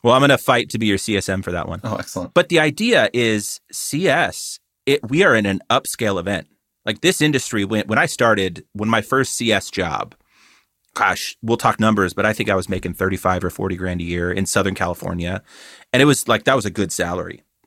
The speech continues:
Speaker 1: for that job. Like, it's like, it used to be customer support plus. Like, it was like,
Speaker 2: Right.
Speaker 1: you know a little bit more than support, and this is a pa-, career path for you. But now I'm sitting in rooms with C E Os. I'm flying
Speaker 2: Mm-hmm.
Speaker 1: out to executive offsites, and I'm,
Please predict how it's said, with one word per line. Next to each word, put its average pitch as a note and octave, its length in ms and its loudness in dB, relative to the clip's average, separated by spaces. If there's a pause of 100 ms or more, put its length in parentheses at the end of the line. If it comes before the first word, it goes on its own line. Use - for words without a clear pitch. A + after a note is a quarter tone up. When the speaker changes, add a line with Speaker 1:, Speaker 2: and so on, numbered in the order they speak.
(140)
Speaker 1:
for - 160 0
that F#2 160 0
job. - 300 -4
Like, F#2 120 -4
it's A#2 200 0
like, B2 200 4
it C3 60 0
used C3 240 4
to C3+ 60 0
be A#2+ 100 0
customer A2+ 400 -2
support - 400 -4
plus. - 500 -8
Like, F#2 140 -6
it G#2 40 0
was G2 160 -2
like, F2+ 180 2
Speaker 2:
Right. G#2+ 200 2 (260)
Speaker 1:
you C3 120 4
know D3+ 160 6
a C3+ 40 6
little D3+ 240 6
bit A#2+ 160 0
more G2+ 420 2
than G#2+ 120 -4
support, F#2+ 440 -2
and A2 100 0
this A#2+ 140 0
is A2 120 -4
a G2 60 -2
pa-, A2+ 220 -2
career A2 300 0
path E2+ 260 -2
for - 100 -14
you. F2 200 -10 (380)
But A2 120 4
now A#2 360 2 (440)
I'm B2 120 0
sitting D3+ 280 4
in C3+ 100 4
rooms B2+ 240 2
with A2 120 -2
C A2 300 -2
E G2 40 0
Os. A2 380 0
I'm C3 280 0 (200)
flying A#2 400 2
Speaker 2:
Mm-hmm. G#2+ 80 0
Speaker 1:
out B2 200 0
to G2 440 0 (180)
executive A2+ 600 0
offsites, G2+ 600 -2
and F#2+ 80 -4
I'm, A2+ 300 0